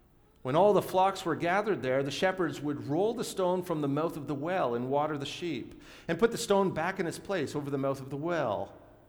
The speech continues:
Jacob said to them, "My brothers, where do you come from?" They said, "We are from Haran." And he said, "Do you know Laban, the son of Nahor?" And they said, "Yeah, we know him." Verse six,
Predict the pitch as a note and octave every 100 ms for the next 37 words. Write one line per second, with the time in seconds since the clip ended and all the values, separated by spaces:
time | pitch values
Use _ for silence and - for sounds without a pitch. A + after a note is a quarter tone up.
0 | _ _ _ _ - F3+ F3 F3 - F#3+
1 | E3+ C3 G2+ G2+ - - - - - A3
2 | A#3+ C#4+ A3+ D3+ G3+ A#3+ D4 B3+ A#3+ B3
3 | G#3+ B2 G#2+ F#2+ F#2 - - - _ _
4 | _ - E3 G3+ D#3+ - - - G#3+ G3
5 | - D#3+ D3 D#3 G3 C#4 C#4+ F3 A2 A#2+
6 | D3 D3 F3+ D3+ F3+ C#4 D#4 D4+ B3+ -
7 | - G3+ D3+ D3 F#3 A3+ A3 F#3 F#3+ C#3+
8 | D3+ E3+ F3 F3+ A#3 D4 - - - -
9 | C#3+ D3+ F3 F3+ F3+ D3 - B3+ E4 D#4+
10 | G3+ D3+ C4+ C4+ D#3+ C#3 C3 D3 A3+ D4
11 | C4+ - - - - - - - - _
12 | _ - D#3+ D#3 - G#3 A3 A#2 - -